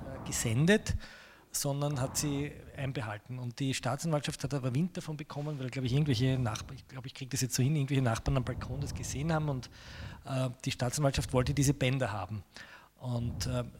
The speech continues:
zwar mit dem Argument, dass die, äh, dass das nicht Gewährsleute sind, dass es ihm nicht anvertraut wurde, sondern dass diese Neonazis ja vor der Kamera Heil Hitler gesagt haben und daher muss der Moschitz die Bänder hergeben.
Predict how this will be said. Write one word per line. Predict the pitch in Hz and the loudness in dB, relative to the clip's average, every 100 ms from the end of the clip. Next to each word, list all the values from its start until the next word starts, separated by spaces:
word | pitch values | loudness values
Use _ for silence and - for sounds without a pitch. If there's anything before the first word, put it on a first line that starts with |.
| - | -6
zwar | 135 | -2
mit | 135 151 | 0 0
dem | 143 | 0
Argument, | 123 131 117 160 175 | 0 0 0 0 0
dass | 147 - - | 0 0 0
die, | 135 135 135 127 - - - - - - | 2 4 4 0 -6 -8 -6 -8 -10 -6
äh, | 131 123 120 120 - | -2 0 -2 -4 -2
dass | 127 | -2
das | - 131 - | 0 0 2
nicht | 135 160 - - - | 2 2 -2 -4 0
Gewährsleute | 147 131 127 160 - 98 117 117 | 2 6 6 6 4 -2 -4 -4
sind, | - 131 170 | -2 -2 -2
dass | 131 | -4
es | 135 127 | -4 -4
ihm | 147 143 | -2 -2
nicht | 151 - | -2 -4
anvertraut | - 131 156 127 131 135 | -2 0 0 0 -2 -2
wurde, | 139 160 | 0 0
sondern | - 135 151 | 0 0 0
dass | 139 | 0
diese | - 131 | -2 -4
Neonazis | 131 131 143 123 139 | -2 -2 -2 -2 -4
ja | 143 | -4
vor | - 120 | -2 -2
der | 131 | 0
Kamera | 151 - 117 143 143 | 0 -2 -2 -2 -2
Heil | 120 | -2
Hitler | 131 - 127 | -4 -4 -8
gesagt | 123 - - 262 | -6 -6 -6 -4
haben | 156 | -2
und | 139 | -4
daher | 127 120 | -4 -4
muss | 139 131 | -4 -6
der | 135 | -8
Moschitz | 113 117 - - | -6 -8 -8 -12
die | 123 | -12
Bänder | 120 120 | -8 -4
hergeben. | 117 104 104 | -4 -4 -4